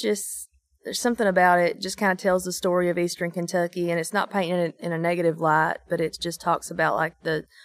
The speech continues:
hardships people have to go through and, you know, the people that judge you and, you know, that small town kinda thing. I, I think it's so telling of my hometown, and,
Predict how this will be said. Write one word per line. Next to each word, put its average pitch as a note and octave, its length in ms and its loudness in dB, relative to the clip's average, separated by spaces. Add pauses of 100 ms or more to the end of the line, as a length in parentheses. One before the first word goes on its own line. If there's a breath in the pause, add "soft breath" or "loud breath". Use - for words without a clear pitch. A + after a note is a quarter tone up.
(180 soft breath)
hardships F3+ 520 2
people F3 260 -6
have E3+ 160 0
to - 80 -10
go E3+ 180 -2
through E3+ 420 0
and, D#3+ 280 0 (600 soft breath)
you F#3 80 -4
know, F3 100 2
the F3 80 -2
people F3+ 300 0
that F3 180 2
judge E3+ 420 0
you F3 560 -2
and, F#3+ 360 -6 (580)
you C4 340 -8
know, G#3 140 -2
that G#3+ 160 4
small F3 280 2
town F3 360 0
kinda E3+ 240 0
thing. E3+ 360 -2
I, F3 200 -6
I - 20 -4
think F3 200 -6
it's - 220 -8
so F3 260 2
telling E3+ 500 2
of E3+ 280 -4
my F3 200 0
hometown, E3+ 680 -4
and, F#3 220 -6